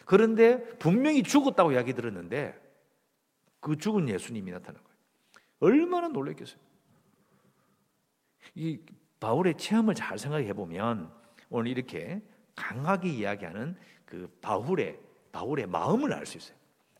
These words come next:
어떤 각오로 말하고 있는지를 우리는, 어, 생각해 봐야 한다는 겁니다.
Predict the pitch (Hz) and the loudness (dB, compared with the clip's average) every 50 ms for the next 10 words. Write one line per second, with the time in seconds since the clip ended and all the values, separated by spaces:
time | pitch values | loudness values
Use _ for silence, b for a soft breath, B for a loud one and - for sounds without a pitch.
0 | _ _ _ - 104 104 - - 196 196 185 196 196 175 - - 90 98 113 117 | _ _ _ -8 -8 -8 -4 -2 0 0 2 0 0 -2 -4 -6 -6 -6 -6 -4
1 | 113 117 98 82 82 85 92 95 87 78 78 82 87 - - 131 147 143 101 92 | -4 -4 -4 -4 -6 -6 -6 -8 -10 -12 -14 -14 -14 -8 -8 -6 -4 -4 -6 -6
2 | 101 95 98 123 170 202 B B B B B B - - 73 - - - - - | -6 -6 -4 -4 -4 -6 B B B B B B -18 -18 -18 -18 -18 -16 -14 -12
3 | 90 87 87 - - 98 98 - - 85 80 87 90 - 92 90 - 87 85 - | -12 -12 -12 -12 -12 -12 -12 -10 -10 -10 -10 -10 -12 -14 -14 -14 -14 -14 -14 -14
4 | - - - - - - | -18 -20 -20 -20 -20 -20